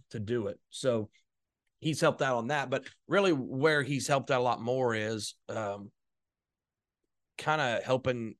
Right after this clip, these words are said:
helping give me ideas on things to do. Like when I started Hunter's Wholesale, which was my online sporting goods business, that was his idea. Um, that was his, we were driving and spitballing on the way down to Arkansas one day,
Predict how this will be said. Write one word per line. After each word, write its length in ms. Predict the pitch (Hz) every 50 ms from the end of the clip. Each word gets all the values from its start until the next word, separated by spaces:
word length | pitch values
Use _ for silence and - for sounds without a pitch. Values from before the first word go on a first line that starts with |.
| _ _ _ _ _
helping 300 | - 135 135 - 127 117
give 180 | 104 120 123 117
me 160 | 120 120 113
ideas 640 | 107 101 101 98 101 113 123 123 123 120 117 104 - -
on 300 | 113 113 110 110 107 101
things 360 | 95 _ - 117 113 107 - -
to 80 | 113
do. 260 | 107 107 113 107 107
Like 200 | 104 104 101 104 -
when 160 | - 113 110
I 80 | 120 120
started 280 | 117 - 127 120 117 107
Hunter's 260 | 117 113 107 110 -
Wholesale, 420 | 117 120 110 - - 110 104 107
which 140 | 107 104 -
was 100 | 110 107
my 100 | 104 107
online 400 | 107 110 110 104 101 101 104 101
sporting 300 | - - 120 127 113 101
goods 180 | 104 110 98 101
business, 280 | 110 107 104 101 104
that 180 | 127 135 139 98
was 120 | 120 101
his 240 | - - 123 117 104
idea. 460 | 104 98 98 98 104 98 98 98 - - _ _ _ _ _ _ _ _ _ _
Um, 400 | - 113 110 107 104 104 101 107 - _ - 95 110 - - 98
that 220 | 107 120 120 120 -
was 180 | 117 107 101
his, 320 | - - 139 147 143 120 -
we 160 | 117 135 147
were 100 | 139 127
driving 360 | 104 123 120 120 123 117 117
and 100 | 107 98
spitballing 520 | - - 143 135 110 123 113 113 113 110 113
on 60 | 113
the 60 | 110
way 120 | 110 113
down 180 | 113 113 110 110
to 60 | 110
Arkansas 480 | 107 113 117 - 110 107 107 117 107 107
one 200 | 104 107 104 98
day, 240 | 101 104 101 104